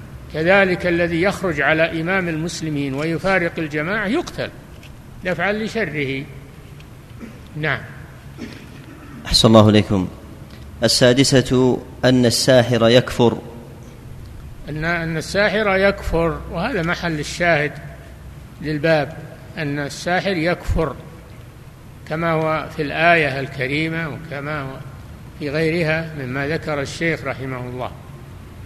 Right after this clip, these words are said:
Speaker 1: نعم، وهذا قول جماهير أهل العلم، أن الساحر يكفر مطلقا، لأنه لا يتعاطى السحر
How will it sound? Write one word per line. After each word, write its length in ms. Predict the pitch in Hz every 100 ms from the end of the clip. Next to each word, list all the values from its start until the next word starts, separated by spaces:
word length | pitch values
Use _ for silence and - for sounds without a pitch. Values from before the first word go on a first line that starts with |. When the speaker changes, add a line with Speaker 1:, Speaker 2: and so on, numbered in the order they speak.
| - -
Speaker 1:
نعم، 240 | 147 120 147
وهذا 360 | 214 247 175
قول 320 | 160 214 196 160
جماهير 540 | 185 196 202 240 190
أهل 220 | 180 156
العلم، 420 | 165 151 135 123 - - - - - - - - -
أن 60 |
الساحر 460 | 110 - 185 180 190
يكفر 520 | 165 196 - 165 165
مطلقا، 880 | 170 208 170 165 165 151 139 131 123 139 - - - - - - - - - - - - - - -
لأنه 600 | 139 170 214 220 208 214
لا 300 | 208 226 226
يتعاطى 500 | 214 196 185 196 196
السحر 460 | 196 - 214 175 196